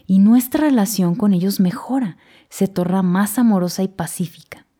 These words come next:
El amor transforma y cambia a las personas, tanto a quienes lo reciben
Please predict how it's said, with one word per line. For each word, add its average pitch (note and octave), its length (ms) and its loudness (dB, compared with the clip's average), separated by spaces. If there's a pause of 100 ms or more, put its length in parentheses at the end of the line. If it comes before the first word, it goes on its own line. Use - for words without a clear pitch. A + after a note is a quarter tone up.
(720)
El F#3+ 220 0
amor F3+ 340 2
transforma E3+ 1040 -4
y F#3+ 140 -4
cambia F#3+ 420 0
a G#3 40 0
las G3 200 -4
personas, E3 840 -8 (640)
tanto F3 380 0
a E3 100 -8
quienes E3+ 300 0
lo E3 140 -2
reciben F#3 840 -2